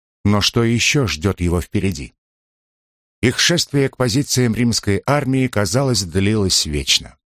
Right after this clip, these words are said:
Но ни одна стрела так и не полетела вслед жалким остаткам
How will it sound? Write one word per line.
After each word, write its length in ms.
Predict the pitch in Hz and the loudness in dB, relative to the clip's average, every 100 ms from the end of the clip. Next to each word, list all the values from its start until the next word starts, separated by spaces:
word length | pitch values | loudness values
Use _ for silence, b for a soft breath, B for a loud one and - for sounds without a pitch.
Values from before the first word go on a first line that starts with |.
| _ _ _ - | _ _ _ -2
Но 180 | 98 113 | 2 2
ни 160 | 120 170 | 2 2
одна 400 | 151 113 123 120 | 0 0 0 0
стрела 460 | - 95 95 113 | -2 -2 0 0
так 220 | - 104 | -2 0
и 40 | 110 | 0
не 100 | 107 | 0
полетела 460 | 117 123 156 135 | 0 0 0 0
вслед 320 | 90 - 87 76 | 0 0 0 2
жалким 380 | 95 98 87 | 0 0 -2
остаткам 580 | 85 - 110 107 107 101 | -2 -2 -2 -2 -2 -4